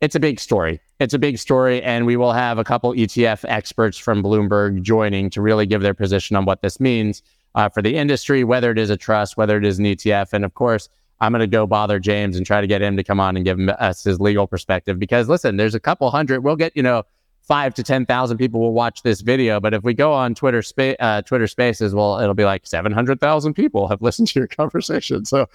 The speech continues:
uh, kinda operating on a different scale over there. Guys, I will be back, of course, with Macro Monday on Monday, which is, uh,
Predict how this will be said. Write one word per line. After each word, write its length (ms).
uh, 240
kinda 180
operating 560
on 120
a 40
different 420
scale 480
over 200
there. 220
Guys, 220
I 120
will 140
be 120
back, 260
of 160
course, 320
with 160
Macro 680
Monday 680
on 420
Monday, 640
which 240
is, 180
uh, 220